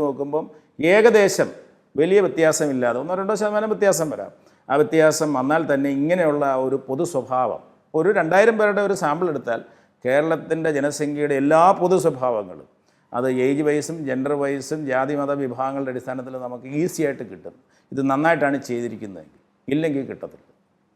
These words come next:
അപ്പോൾ ഇത്തരത്തിലുള്ള രീതികൾ അവലംബിച്ച് പിന്നെ അതിനെ നന്നായി വിശകലനം ചെയ്താൽ മാത്രമേ, അപ്പോൾ ചോദ്യങ്ങൾ ഏതൊക്കെ ചോദ്യത്തിൻ്റെ അടിസ്ഥാനത്തിലാണ് നിങ്ങൾ ഇന്ന ആൾ ജയിക്കുമെന്ന് പറയാൻ തക്ക രീതിയിൽ അയാളുടെ വോട്ടിങ്ങിനെ സ്വാധീനിക്കുന്ന ചോദ്യങ്ങൾ,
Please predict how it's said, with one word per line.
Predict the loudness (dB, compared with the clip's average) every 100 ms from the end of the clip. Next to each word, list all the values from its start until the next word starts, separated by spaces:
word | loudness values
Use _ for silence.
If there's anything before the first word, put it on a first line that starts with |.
| _ _ _ _ -8
അപ്പോൾ | -4 -2
ഇത്തരത്തിലുള്ള | 4 6 6 4 4 2
രീതികൾ | 2 2 2 2
അവലംബിച്ച് | 0 -2 -2 -6 -4 -6 -6 -20 _
പിന്നെ | 0 4
അതിനെ | 4 4 2
നന്നായി | 2 4 4 2
വിശകലനം | 4 6 8 8 6 6
ചെയ്താൽ | 4 6 6 4
മാത്രമേ, | -2 -2 -2 -2 -6 -12 _ _ -8
അപ്പോൾ | -2 0 4
ചോദ്യങ്ങൾ | 6 6 6 6
ഏതൊക്കെ | 6 4 2
ചോദ്യത്തിൻ്റെ | 2 0 -2 0
അടിസ്ഥാനത്തിലാണ് | 0 0 0 2 0 0
നിങ്ങൾ | 0 -2 -2
ഇന്ന | 0 0
ആൾ | 0 0 0
ജയിക്കുമെന്ന് | -2 -2 -2 -2
പറയാൻ | -2 -2 -2
തക്ക | -4 -4 -4
രീതിയിൽ | -4 -2 -2
അയാളുടെ | -2 -2 -4
വോട്ടിങ്ങിനെ | -4 -4 -4 -4
സ്വാധീനിക്കുന്ന | -4 -2 -2 -4 -4 -4 -4
ചോദ്യങ്ങൾ, | -2 -4 -6